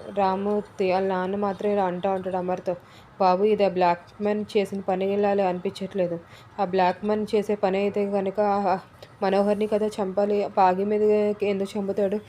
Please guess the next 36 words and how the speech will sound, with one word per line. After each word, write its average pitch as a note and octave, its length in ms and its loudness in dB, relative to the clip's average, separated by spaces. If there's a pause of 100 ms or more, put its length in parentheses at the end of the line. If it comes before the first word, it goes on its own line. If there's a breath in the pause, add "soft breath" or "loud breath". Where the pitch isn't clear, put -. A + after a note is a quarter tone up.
(300 loud breath)
ఆ G#3 120 -2
బ్లాక్ F3+ 340 2
మ్యాన్ G#3+ 180 0
అడ్డు G3 180 0
పెట్టుకొని G#3 420 0
ఎవరైతే G3+ 420 2
చేశారు G3+ 380 -2
బాబు" G3 260 2
అని G3 160 2
చెప్పి G3 300 -4
అంటా F3+ 300 -2
ఉంటాడు. F3+ 320 -2 (380 loud breath)
ఇంకా G#3+ 180 0
మనోహర్ G3+ 440 2
ఇలా G3+ 180 4
చూసి, G3 300 -2
"మీకెలా G#3 360 4
తెలుసండి? G3+ 480 -2
మీరే F#3+ 260 4
ఆ G#3+ 100 4
బ్లాక్ F#3+ 300 2
మ్యాన్ G3+ 220 -2
ఏంటి?" G3 380 0
అంటే, F#3+ 260 -4 (400 loud breath)
"కాదమ్మా, G3+ 500 2 (300)
ఆ G#3 60 2
బ్లాక్ F3+ 340 2
మ్యాన్నే G#3+ 240 0
చంపాలనుకుని G3+ 600 0
నిన్నే G3 200 0
చంపుతాడు G3+ 440 -2
కానీ G3 280 0
భాగ్యని G3 400 2
ఎందుకు G3 240 -4
చంపుతాడు? G3 480 -2 (380 loud breath)
ఇదంతా G3+ 380 2